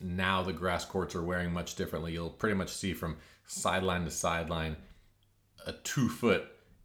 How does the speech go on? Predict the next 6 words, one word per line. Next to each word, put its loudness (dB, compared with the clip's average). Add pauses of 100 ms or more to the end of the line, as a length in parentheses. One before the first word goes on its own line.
(100)
area 0 (1700)
north 4
and -2
south, 2
and -4
then -2